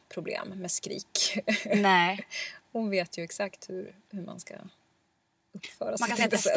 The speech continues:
Speaker 2: Estelle
Speaker 1: Nej, men
Speaker 2: är Sveriges mest väluppfostrade tvååring.
Speaker 1: Ja, eller mer, alltså jag vet inte om man ens kan uppfostra till det där.
Speaker 2: Ja,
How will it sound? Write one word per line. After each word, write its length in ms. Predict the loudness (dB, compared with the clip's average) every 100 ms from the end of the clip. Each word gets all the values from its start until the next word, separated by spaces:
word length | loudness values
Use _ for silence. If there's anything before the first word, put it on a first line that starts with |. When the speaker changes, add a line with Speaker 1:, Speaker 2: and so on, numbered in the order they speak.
| 10
Speaker 2:
Estelle 200 | 10 8
Speaker 1:
Nej, 360 | 8 10 10 6
men 60 |
Speaker 2:
är 40 | 2
Sveriges 640 | 4 4 4 2 -2 -4
mest 300 | -4 -4 0
väluppfostrade 600 | 0 0 -2 -10 -10 -10
tvååring. 1000 | -8 -4 -2 -2 -4 -4 -4 -4 -10 -8
Speaker 1:
Ja, 300 | 4 8 8
eller 240 | 8 8 6
mer, 340 | 6 2 2
alltså 180 | 2 2
jag 60 | 0
vet 120 | 0
inte 160 | 0
om 60 | 2
man 120 | 4
ens 180 | 2 0
kan 140 | -4
uppfostra 640 | -6 -10 -12 -4 -4 -2 -4
till 140 | -2
det 60 | -2
där. 280 | -2 -6 -10 -14 _ _ -6
Speaker 2:
Ja, 160 | -6